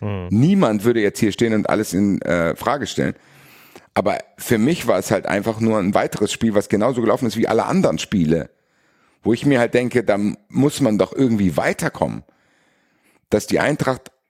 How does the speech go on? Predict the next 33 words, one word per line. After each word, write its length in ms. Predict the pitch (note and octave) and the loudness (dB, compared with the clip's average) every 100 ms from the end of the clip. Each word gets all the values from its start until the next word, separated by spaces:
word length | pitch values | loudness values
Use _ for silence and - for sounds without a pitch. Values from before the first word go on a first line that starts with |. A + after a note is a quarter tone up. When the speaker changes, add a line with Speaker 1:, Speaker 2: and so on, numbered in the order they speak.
| _ _ _ | _ _ _
Speaker 2:
die 160 | - G2+ | -10 -2
ganze 400 | C#3+ G3+ G#3 A2+ | -2 -2 -4 -2
Saison 420 | A#2 G#2+ D#3 E3 | 0 2 0 0
eigentlich 400 | C#2 C#2 C2 D2 | -2 -2 -2 -4
schon 220 | - D#2 | -2 -4
über 360 | G1+ E2 D2 E2+ _ _ _ _ _ _ - | -2 -2 -2 -4 _ _ _ _ _ _ -2
einen 140 | G#2+ | 0
eher 280 | - A2 C#3 | 2 2 2
harmlosen 520 | E3+ F3+ F#2+ D#2 C2+ | 2 2 2 0 -2
Fußball 360 | - C#2+ - C2 | -6 -8 -6 -6
spielt. 360 | - B1 - | -6 -8 -2
Der 160 | D#2+ E2 - | -2 -2 -6
strahlt 500 | - - B2+ C#3+ - | -6 -2 -2 -2 0
nur 260 | C#3+ D3 C3+ | 2 4 2
so 80 | |
eine 120 | C#3 C3 | 2 2
Scheindominanz 800 | E3 F#3+ E3 G#2 E2 C2 D#2 | 0 0 0 0 0 -2 -2
aus. 160 | C2 D#2 | -2 0
Du 80 | G2 | 0
hast 100 | A2+ | 0
zwar 160 | A#2+ | 0
mehr 220 | G#2+ A2 A2 | 2 2 2
den 160 | F#2+ | 2
Ball 200 | D#2+ D3 | 2 0
und 120 | B2+ | -2
probierst 360 | - G#2+ G2+ - | -2 0 0 0
andere 260 | A2+ G#2+ G#2 | 0 2 0
Lösungen 260 | B2+ C3+ | 0 0
zu 100 | - | -2
finden 240 | - B2+ A2 | -4 -2 0
gegen 160 | G#2 | 0
tiefstehende 400 | F#2+ G#2 - G2 | 0 -4 0 0
Gegner. 340 | F2 A#2 B1 | 2 0 -2